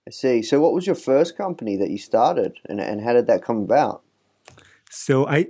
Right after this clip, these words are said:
Speaker 2: my first company, I was part of a founding team. So I joined two other people who had started, who really started the company. And that was a long, long time ago. And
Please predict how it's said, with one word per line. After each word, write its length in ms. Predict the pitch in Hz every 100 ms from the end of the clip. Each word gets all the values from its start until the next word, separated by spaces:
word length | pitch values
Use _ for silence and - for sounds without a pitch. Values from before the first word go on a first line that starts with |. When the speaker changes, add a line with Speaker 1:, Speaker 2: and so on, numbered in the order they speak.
| -
Speaker 2:
my 200 | 139 139
first 420 | - - 180 -
company, 720 | - 156 147 135 131 123 120 147 -
I 80 | 127
was 180 | 120 -
part 300 | - 135 123
of 60 |
a 80 | 120
founding 400 | - 120 120 117
team. 240 | - 131 135
So 120 | 131
I 100 | 113
joined 640 | 92 120 120 117 117 95 _ -
two 180 | - 127
other 160 | 113
people 300 | 110 113 120
who 100 | 110
had 120 | 110
started, 480 | - - 113 113 117 -
who 380 | 131 117 113 -
really 220 | 131 113
started 340 | - 113 107
the 80 | 104
company. 480 | - 113 117 117 113 - _ _
And 380 | 143 117 110 107
that 80 | 120
was 140 | 117
a 60 | 110
long, 320 | 110 117 123
long 160 | 123 123
time 220 | 135 139
ago. 280 | 143 165 170
And 340 | 120 113